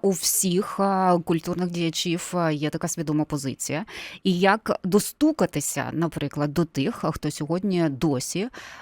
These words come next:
а, попри те, що в нас, а, вже четвертий рік йде повномасштабне вторгнення і повномасштабна велика війна, к-, кажуть: «А какая разниця?»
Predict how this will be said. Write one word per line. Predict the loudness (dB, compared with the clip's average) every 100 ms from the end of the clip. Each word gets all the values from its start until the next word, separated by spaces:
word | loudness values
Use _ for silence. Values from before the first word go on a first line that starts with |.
| -4
а, | -4
попри | 0 -2 0 -2
те, | 0 -2
що | 0 -4
в | -2
нас, | 2 2 2 0
а, | 0 -2
вже | -2 -4
четвертий | -4 -6 -8 -2 -2 0 -2
рік | -2 -2 -2 -2
йде | -2 -4
повномасштабне | -2 0 0 0 -4 -2 -2 -4
вторгнення | -4 -4 -2 -2 -2 -4 -8 -18 -4
і | -2
повномасштабна | 0 0 0 -2 -2 -2
велика | -2 -2 -2
війна, | 0 0 2 2 0 -8 -10 -2
к-, | 0 2
кажуть: | 2 0 -2 -6
«А | -6
какая | -4 -4 -4 -4
разниця?» | -4 -6 -12 -10 -10